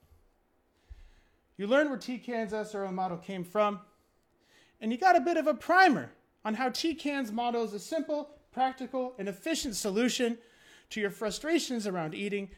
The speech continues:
your guilt about food, and being ashamed of and embarrassed of your body, okay? And this next series of lessons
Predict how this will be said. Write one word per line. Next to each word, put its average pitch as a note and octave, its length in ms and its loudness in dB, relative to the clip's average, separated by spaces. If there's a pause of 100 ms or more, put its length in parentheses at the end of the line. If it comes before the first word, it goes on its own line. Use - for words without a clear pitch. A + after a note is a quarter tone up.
your F#3 140 -2
guilt C4 320 4
about D3 360 -4
food, A3+ 360 0 (120)
and F#3 140 -4
being D#4+ 180 -2
ashamed C4+ 420 0
of A3 140 0
and A3 120 -2
embarrassed G3+ 400 0
of E3 100 -2
your D3+ 80 -8
body, G2+ 360 -12 (240)
okay? F#3+ 300 -2 (640)
And G#3+ 160 -6
this G4 220 2
next C4 260 0
series A3+ 360 -2
of C#3 120 -12
lessons G3+ 540 0